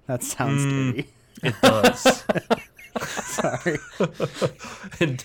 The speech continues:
Speaker 2: doesn't give me a whole lot of credit either.
Speaker 1: <laughs>
Speaker 2: Um, I think that, uh, I don't know. It, I,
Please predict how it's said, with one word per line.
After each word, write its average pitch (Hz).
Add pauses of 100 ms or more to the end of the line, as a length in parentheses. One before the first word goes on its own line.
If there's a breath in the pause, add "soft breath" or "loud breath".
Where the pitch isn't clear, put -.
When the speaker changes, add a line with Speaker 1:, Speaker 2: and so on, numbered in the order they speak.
Speaker 2:
doesn't 139
give 131
me 131
a 123
whole 127
lot 123
of -
credit -
either. 117
Speaker 1:
<laughs> -
Speaker 2:
Um, 113 (1200 soft breath)
I 127
think 139
that, 120
uh, 101 (1300)
I 180
don't 160
know. 131
It, 131 (760)
I, 190